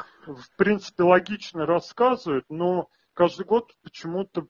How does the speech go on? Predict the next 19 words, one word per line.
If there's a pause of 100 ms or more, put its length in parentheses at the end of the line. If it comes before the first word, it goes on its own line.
(120)
под-,
всё
вот
и
в
плане
дивидендов,
да,
и
в
плане,
м,
э,
в
дальнейшем
бывают
какие-то
непонятные
сделки,